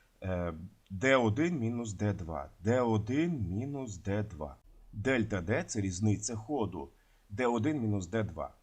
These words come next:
Ну, може бути Д два мінус Д один, або ось тут взяти по модулю,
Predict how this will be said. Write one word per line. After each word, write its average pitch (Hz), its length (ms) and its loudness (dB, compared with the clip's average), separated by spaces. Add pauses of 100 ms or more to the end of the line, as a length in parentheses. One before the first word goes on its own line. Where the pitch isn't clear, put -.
Ну, 208 140 0
може 110 280 4
бути 98 240 2
Д 131 200 2
два 127 220 2
мінус 113 320 0
Д 104 140 0
один, 95 340 0 (100)
або 120 340 2
ось 98 180 0
тут 113 160 -4
взяти 107 320 0
по 95 180 -4
модулю, 107 600 2